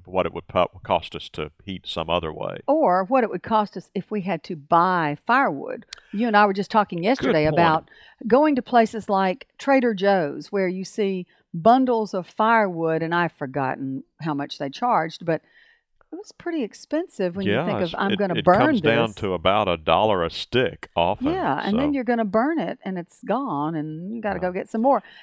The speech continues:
Speaker 1: And
Speaker 2: Or,
Speaker 1: as
Speaker 2: or
Speaker 1: Ken put it, he
Speaker 2: Yeah.
Speaker 1: said, "You buy three or four of those bundles, and you've bought a full load of firewood by, you know, if you buy
Speaker 2: Yeah.
Speaker 1: it by the truckload." So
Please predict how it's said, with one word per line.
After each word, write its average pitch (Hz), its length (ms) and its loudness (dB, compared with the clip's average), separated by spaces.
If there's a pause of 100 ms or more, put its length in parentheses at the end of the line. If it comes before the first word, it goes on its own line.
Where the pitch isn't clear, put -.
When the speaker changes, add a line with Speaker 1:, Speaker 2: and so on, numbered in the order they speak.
(120)
Speaker 1:
And 92 120 2
Speaker 2:
Or, 92 40 4
Speaker 1:
as - 100 -2
Speaker 2:
or - 60 0
Speaker 1:
Ken 117 280 2
put 101 180 2
it, 87 100 0
he 98 80 -4
Speaker 2:
Yeah. 95 120 -4
Speaker 1:
said, 92 200 2
"You 107 120 -6
buy 107 300 2
three 113 240 -6
or 104 60 -2
four 107 240 -2
of 95 60 0
those 90 180 -2
bundles, 98 460 -4
and 90 100 -10
you've 101 180 -8
bought 104 220 2
a 85 60 -2
full 110 360 -2
load 104 300 2
of 82 80 -8
firewood 85 680 -2 (680)
by, 87 320 -2
you 92 100 -8
know, 87 120 -4
if 80 60 -4
you 226 160 -4
buy 90 200 4
Speaker 2:
Yeah. 82 60 -2
Speaker 1:
it - 160 -16
by 85 140 -2
the 80 100 -12
truckload." 90 580 -2
So - 120 -16